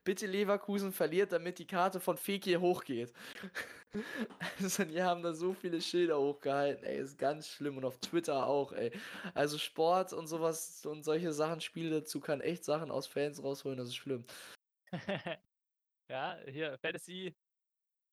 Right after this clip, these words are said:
Speaker 2: äh, ja, gets out of the best of us. <laughs> Always.
Speaker 1: Richtig.
Speaker 2: Ah, Gott,
Speaker 1: Alter,
Speaker 2: ich, ähm,
Speaker 1: mir fällt grad auf, dadurch, dass hier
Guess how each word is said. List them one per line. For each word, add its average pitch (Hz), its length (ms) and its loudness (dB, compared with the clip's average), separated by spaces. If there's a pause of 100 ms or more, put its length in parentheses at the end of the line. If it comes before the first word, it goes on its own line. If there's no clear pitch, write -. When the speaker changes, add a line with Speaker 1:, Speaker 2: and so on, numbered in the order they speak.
(120)
Speaker 2:
äh, 147 460 -2
ja, 123 240 -2 (400)
gets 156 160 -6
out 160 80 0
of 160 60 -4
the 156 40 -6
best 160 240 0
of 135 80 -2
us. 127 260 -6 (240)
<laughs> 190 280 -4 (120)
Always. 147 300 -2
Speaker 1:
Richtig. 139 460 0 (1040)
Speaker 2:
Ah, 156 360 -6
Gott, - 100 -4
Speaker 1:
Alter, 135 220 -2
Speaker 2:
ich, 147 80 -14 (260)
ähm, 131 100 -10
Speaker 1:
mir 143 160 -2
fällt 185 440 0
grad 160 260 -2
auf, 175 200 0
dadurch, 175 320 0
dass - 360 2 (440)
hier 165 420 2